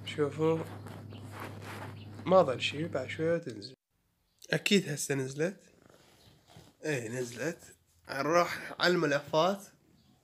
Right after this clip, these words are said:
ونثبتها، ونشوفها تشتغل.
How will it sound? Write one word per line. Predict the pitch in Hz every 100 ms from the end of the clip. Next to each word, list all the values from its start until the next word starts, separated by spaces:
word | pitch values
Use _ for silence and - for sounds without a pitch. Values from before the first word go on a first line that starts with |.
| -
ونثبتها، | 156 156 156 147 151 147 - - _ _ - _ - - - - _ - - _ _ _ _ _ _ _ _ _ _ _ _ _ _ _ _ _ _ _ _ _ -
ونشوفها | 156 151 143 131
تشتغل. | - - 151 160